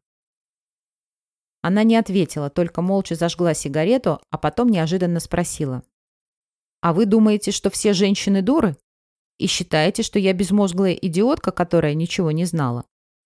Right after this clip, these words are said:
Как мой муж встречается с разными женщинами? Как его обслуживали в кабинете?» Но я закрывала на это глаза. Я не считала их конкурентками. Мужчина позабавился,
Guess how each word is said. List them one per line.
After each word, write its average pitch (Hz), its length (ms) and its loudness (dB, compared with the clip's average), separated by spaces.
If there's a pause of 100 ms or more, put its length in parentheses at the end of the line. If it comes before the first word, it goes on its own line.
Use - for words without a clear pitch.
(220)
Как 254 200 -2
мой 208 160 2
муж 196 220 0
встречается 165 680 -2
с - 80 -8
разными 175 400 -2
женщинами? 165 640 -4 (420)
Как - 220 -2
его 220 260 2
обслуживали 170 600 0
в - 80 -8
кабинете?» 175 680 -2 (840)
Но 185 120 0
я 202 160 4
закрывала 220 480 2
на 214 160 2
это 208 140 -2
глаза. 185 540 0 (400)
Я 214 140 0
не 220 100 2
считала 233 400 2
их 160 140 0
конкурентками. 147 880 -4 (920)
Мужчина 262 360 0
позабавился, 170 1000 0